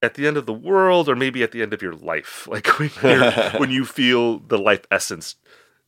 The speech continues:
Speaker 1: escaping your body. There's ele-, there, there's songs on this record that I would, I can imagine myself hearing a-, at that moment in time. And, you know, one of the things that blows me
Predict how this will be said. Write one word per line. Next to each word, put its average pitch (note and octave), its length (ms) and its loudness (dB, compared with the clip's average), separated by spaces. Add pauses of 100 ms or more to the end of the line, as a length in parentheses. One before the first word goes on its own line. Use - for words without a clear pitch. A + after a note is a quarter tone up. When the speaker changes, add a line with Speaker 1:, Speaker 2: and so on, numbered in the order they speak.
(140)
Speaker 1:
escaping A#2 480 -4
your G2 100 -4
body. E2 420 -2 (280)
There's G#2+ 280 0
ele-, B2 300 2
there, A#2 300 -2
there's A2+ 180 -6
songs A2+ 440 -2
on G2+ 160 -6
this F#2+ 180 -8
record F2 300 -8
that E2+ 120 -8
I E2+ 160 -2
would, E2 220 -8 (500)
I G2+ 60 0
can G#2+ 160 -2
imagine G2+ 420 -2
myself E2+ 400 -8 (240)
hearing F2 640 -6 (460)
a-, - 260 -12
at A2 140 2
that G2+ 160 2
moment F#2 240 -6
in D#2+ 80 -8
time. E2+ 320 -4 (320)
And, A2 260 0 (260)
you C3+ 140 -4
know, G#2+ 240 0 (720)
one D3+ 300 -2
of G#3+ 40 -8
the - 60 -
things D3+ 60 -4
that A#2+ 240 -4
blows G#2 240 -2
me F2+ 180 -6